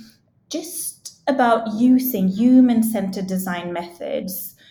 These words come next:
to design systems that have more than one touch point to really help people change difficult experiences, solve problems that they have in their lives.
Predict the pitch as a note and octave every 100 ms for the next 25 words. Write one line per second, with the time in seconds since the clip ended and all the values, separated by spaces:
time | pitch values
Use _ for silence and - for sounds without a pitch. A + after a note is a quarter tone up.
0 | _ _ - G#3+ G#3 - G#3 G#3 G3+ A#3+
1 | - - E3+ - G#3 - F#3 F3+ - -
2 | - - G3+ F3+ G3 G#3 G#3 G#3 G3+ G3
3 | F#3 F3+ F3+ F3 F3+ - - - - -
4 | - - F#3 - - - _ _ - G3
5 | A3+ A3 G3+ F#3+ G3 F3+ - - - G3
6 | - F#3 F3 F3 F3 - _ _ - -
7 | D4 A#3 G3+ F#3+ - G#3+ - G#3 G#3 F#3+
8 | F#3 F#3 - F3+ F3 E3+ F3+ F3+ - B3
9 | A3+ G3+ F#3+ - F#3+ F#3 E3 F3 F3+ -
10 | F3 F3 E3+ F3 E3+ E3 E3 D#3+ E3 D#3+
11 | B1+ - F#3 -